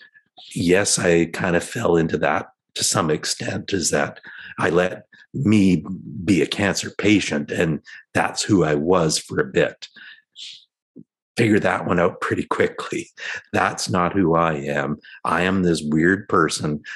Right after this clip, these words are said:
that does things in weird ways, and it's very functional, because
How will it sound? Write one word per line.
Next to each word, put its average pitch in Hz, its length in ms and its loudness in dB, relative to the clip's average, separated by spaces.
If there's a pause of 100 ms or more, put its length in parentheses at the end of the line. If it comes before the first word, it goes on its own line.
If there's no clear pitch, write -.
(100)
that - 180 -2
does 82 260 0
things 85 320 0
in 69 220 -4
weird 95 400 2
ways, 78 600 0 (540)
and 90 560 0 (320)
it's - 280 -2 (140)
very 107 300 4
functional, 104 800 -2 (340)
because 80 500 0